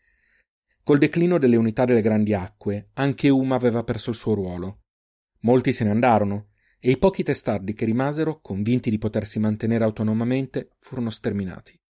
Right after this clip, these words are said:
Lo stesso bacino idrico che consentiva loro di cavarsela per le risorse di base aveva attirato l'interesse di gruppi di randagi, prima ancora che di Extris.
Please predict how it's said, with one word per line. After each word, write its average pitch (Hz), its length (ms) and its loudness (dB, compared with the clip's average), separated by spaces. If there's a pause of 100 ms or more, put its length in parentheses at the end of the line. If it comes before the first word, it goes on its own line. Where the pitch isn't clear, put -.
(400)
Lo 143 120 0
stesso 208 320 2
bacino 127 400 0
idrico 135 420 -2
che 117 140 -6
consentiva 120 560 0
loro 135 200 4
di 123 100 0
cavarsela 104 640 -4
per 107 200 -6
le 113 140 2
risorse 117 420 0
di 101 120 -6
base 87 480 -14 (560)
aveva 175 260 2
attirato 156 400 2
l'interesse 135 540 -2
di 117 120 -4
gruppi 151 320 -4
di 123 120 2
randagi, 101 680 -4
prima 123 220 -4
ancora 123 280 -6
che 117 140 -6
di 98 100 -8
Extris. - 640 -16